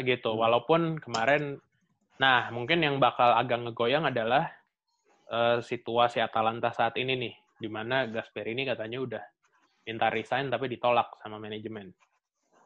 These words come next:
Speaker 1: Gitu. Jadi, eh, balik lagi ke Juve, gua ngeliatnya memang yang diperluin konsistensi sih. Kayak, oke, kemarin kita udah main bagus dengan skema,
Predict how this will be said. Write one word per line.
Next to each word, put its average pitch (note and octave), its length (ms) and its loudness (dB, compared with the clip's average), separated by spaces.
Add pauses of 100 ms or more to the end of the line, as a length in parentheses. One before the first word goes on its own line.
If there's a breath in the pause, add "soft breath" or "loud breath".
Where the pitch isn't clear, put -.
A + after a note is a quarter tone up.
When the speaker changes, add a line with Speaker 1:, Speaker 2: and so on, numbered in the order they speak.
(280)
Speaker 1:
Gitu. - 200 -20 (280)
Jadi, A#2 240 -2 (680)
eh, A#2 260 2 (100)
balik A2 240 -2
lagi A2+ 220 0
ke A#2+ 100 -4
Juve, C#3+ 560 -2
gua E3 160 0
ngeliatnya D3 300 0
memang B2+ 480 -6
yang B2 160 -6
diperluin B2 420 -2
konsistensi B2 760 -6
sih. F#2+ 220 -12 (640)
Kayak, A2 360 -6 (480)
oke, F#3 240 2
kemarin C#3+ 320 0
kita E3 240 0
udah B2 200 0 (600)
main A#2 160 -6
bagus A#2+ 480 -4
dengan B2+ 560 -6
skema, A2+ 560 -6